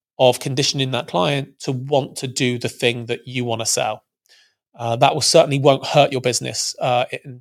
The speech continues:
ultimately, if you've got an average of every five people that make contact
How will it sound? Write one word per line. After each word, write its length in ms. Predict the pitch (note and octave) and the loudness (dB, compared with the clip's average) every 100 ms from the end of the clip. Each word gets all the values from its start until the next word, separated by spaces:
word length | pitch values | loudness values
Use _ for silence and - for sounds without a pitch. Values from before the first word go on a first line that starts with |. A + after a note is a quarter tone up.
| _ | _
ultimately, 540 | D#3+ D3 D3 C#3+ C#3 C3+ | -2 0 -2 -2 0 0
if 120 | C3 | -2
you've 140 | B2+ | -4
got 260 | - B2 - - _ _ _ _ | 2 2 0 -20 _ _ _ _
an 200 | - C3 | -6 2
average 300 | C3 B2 A#2 | 2 2 0
of 100 | A#2 | 2
every 440 | B2 B2 A#2+ A#2 A#2+ _ _ _ _ _ _ _ _ | 2 4 2 0 -6 _ _ _ _ _ _ _ _
five 320 | - D3 C3+ | 0 4 4
people 200 | D3 C#3 | 2 -2
that 80 | C3+ | 0
make 200 | C3 C3 | 0 0
contact 500 | - B2+ A#2+ C3 - | -2 -2 0 -2 -2